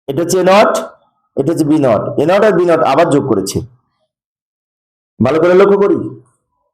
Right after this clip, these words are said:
এইটা হচ্ছে এ নট, এইটা হচ্ছে বি, এ নট আর বি দুটো যোগ হয়েছে, or যোগের প্রতীক। আর এটা হচ্ছে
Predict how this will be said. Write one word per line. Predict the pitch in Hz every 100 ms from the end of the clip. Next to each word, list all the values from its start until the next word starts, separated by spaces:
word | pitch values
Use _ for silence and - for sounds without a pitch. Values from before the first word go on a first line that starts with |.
| _ _ _ 147
এইটা | 175 208
হচ্ছে | 208 208 220 233 247 247 - - _ _ _ -
এ | 180 185
নট, | 180 196 - 180 - - _ _ _ _ -
এইটা | 160 170
হচ্ছে | 185 190 151
বি, | 175 170 123 113 - - 156
এ | 175
নট | 233 240
আর | 214
বি | 180 165
দুটো | 165 160
যোগ | 156 135
হয়েছে, | 123 101 98 82 - _ - 139
or | - 123 - _ _ _ _ _ _ _ _ -
যোগের | 143 143 98
প্রতীক। | 107 95 95 _ _ _ _ _ _ -
আর | 147 139 127 117 - _ _ -
এটা | 175 196
হচ্ছে | 196